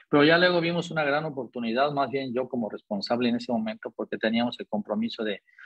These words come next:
de yo trabajar y Mirna, pues, sacar adelante a nuestro hijo en la casa, ese era el trato que teníamos. Entonces, pues, yo era mi responsabilidad como traer la parte económica a la casa, ¿no? Entonces, pero ella empezó con esto y, y bueno, este, pues ya luego nos unimos y todo para,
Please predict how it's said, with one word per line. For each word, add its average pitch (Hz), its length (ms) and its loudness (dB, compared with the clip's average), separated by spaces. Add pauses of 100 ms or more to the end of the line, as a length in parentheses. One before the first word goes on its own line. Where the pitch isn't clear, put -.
(120)
de 120 100 6
yo 135 140 8
trabajar 120 480 6
y 120 100 2
Mirna, 120 440 2
pues, - 160 -8
sacar 117 260 -2
adelante 113 340 -2
a 107 40 0
nuestro 104 300 -4
hijo 113 160 0
en 113 60 2
la 98 140 0
casa, 135 360 -2 (120)
ese 107 140 -10 (100)
era 107 140 -8
el 98 140 -10
trato 104 300 -4
que - 60 -20
teníamos. 107 420 -12 (480)
Entonces, 143 280 6
pues, 143 80 6
yo 147 60 8
era 160 100 8
mi 147 100 4
responsabilidad 123 520 2
como 113 380 -2 (100)
traer 117 300 2
la 117 180 0
parte 117 280 -2
económica 107 720 -4
a 98 120 -12
la - 140 -20
casa, - 260 -12
¿no? 110 120 -6
Entonces, 123 420 0 (320)
pero 127 160 4
ella 160 100 8
empezó 139 360 4
con 123 160 2
esto 185 400 2
y, 117 260 0
y 104 320 -4
bueno, 120 380 -4 (800)
este, 110 580 0 (240)
pues 120 120 4
ya 123 80 6
luego 135 180 6
nos 110 200 -2
unimos 123 360 -2
y 101 60 -4
todo 135 240 0
para, 101 360 2